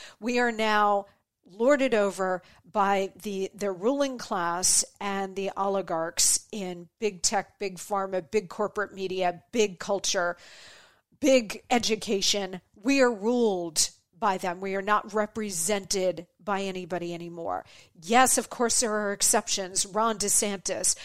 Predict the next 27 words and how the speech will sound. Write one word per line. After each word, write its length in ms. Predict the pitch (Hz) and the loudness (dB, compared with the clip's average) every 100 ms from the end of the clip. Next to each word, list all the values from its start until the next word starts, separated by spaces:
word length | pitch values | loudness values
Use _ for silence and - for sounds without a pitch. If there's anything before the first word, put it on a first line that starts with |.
| - | -4
Trump 320 | - 254 233 | 0 0 0
was 240 | 233 208 214 | 2 2 2
an 140 | 202 - | -2 0
excellent 560 | 269 277 - 254 208 180 | 0 4 2 2 -2 -4
president, 540 | 233 180 180 190 190 | -2 -2 -2 -6 -8
and 160 | 214 220 | -6 -4
he's 140 | - | -4
probably 500 | - 254 240 226 226 | 4 4 4 -2 -6
coming 380 | - 226 214 202 | -4 -6 -6 -4
back. 440 | 202 170 123 - - - - - | 0 0 0 -10 -14 -14 -14 -2
Ted 380 | - 247 262 220 | 0 2 0 -2
Cruz, 560 | - 277 233 175 170 - | -4 0 0 2 0 -2
Marjorie 500 | 190 220 262 254 247 | -4 0 2 2 -2
Taylor 380 | 214 247 233 226 | 0 0 2 0
Greene. 580 | 196 202 233 196 165 - _ - - - _ | -2 -4 -4 -4 -8 -12 _ -20 -20 -20 _
Um, 460 | 233 214 208 208 202 - | 2 4 4 2 -2 0
there 220 | 262 262 | 8 10
are 60 | |
so 240 | 254 - 294 | 10 4 4
many 280 | 269 214 196 | 2 -2 -2
others 540 | 196 180 104 - - - | -2 -2 -2 0 0 0
out 180 | 214 | -4
there. 140 | 214 196 | 0 0
Lauren 340 | 196 254 247 | 4 4 2
Boebert. 440 | 220 214 190 170 - _ _ _ _ _ - - | 2 2 2 -4 -6 _ _ _ _ _ -16 10
They 240 | 269 349 | 10 10
represent 720 | 277 254 247 233 214 220 185 | 6 2 2 -4 -2 0 -2